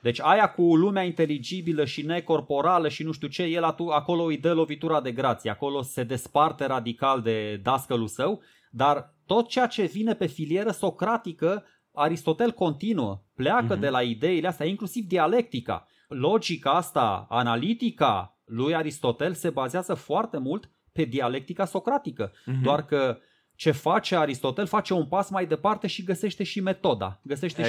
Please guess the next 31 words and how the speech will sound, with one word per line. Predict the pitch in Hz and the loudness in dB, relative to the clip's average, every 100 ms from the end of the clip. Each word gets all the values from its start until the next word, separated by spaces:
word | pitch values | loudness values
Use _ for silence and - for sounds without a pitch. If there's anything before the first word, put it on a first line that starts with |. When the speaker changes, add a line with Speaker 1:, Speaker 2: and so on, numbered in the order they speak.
| 143 | 0
Speaker 2:
Exact. | 160 | -2
Speaker 1:
metoda | 165 214 196 185 | 0 0 2 0
și | 170 185 | 0 -4
procedeul | 190 180 - 175 208 214 202 196 | -2 0 0 0 2 0 0 -2
prin | 185 185 | -2 -4
care | 170 190 190 180 - _ _ | 2 4 4 0 -6 _ _
să | - 185 190 - - _ | 0 4 4 2 -6 _
vină | 135 139 202 185 | -6 -2 0 0
cu | 175 185 | 0 0
explicația, | 165 - 170 170 156 - 127 | 0 0 0 2 2 0 -4
nu | 139 | -2
doar | 139 | 0
așa | 123 135 | 0 -2
să | 127 | -4
dea | 135 139 | -2 0
din | 127 123 | 0 -2
gură. | 113 92 - _ _ | -2 -4 -10 _ _
Speaker 2:
Exact. | - 139 98 - _ | -10 -2 -2 -2 _
Și | - 143 143 131 | -8 -2 -2 -2
aici | 151 160 | -4 -2
vorbim, | 170 160 139 160 175 170 151 | -4 -4 -10 -8 -8 -8 -8
uh, | 143 135 131 123 120 | -6 -4 -4 -4 -4
bănuiesc | 117 113 123 131 143 - | -6 -4 -2 -2 -4 -4
că | 135 | -2
la | 131 | 0
asta | 131 120 | -2 -6
te | 104 98 | -8 -8
referi, | 98 - 123 | -8 -6 -4
la | 120 113 | -2 -4
silogistică, | - 117 120 110 87 - - 78 | -6 -6 -6 -6 -12 -16 -18 -14
nu? | 101 | -12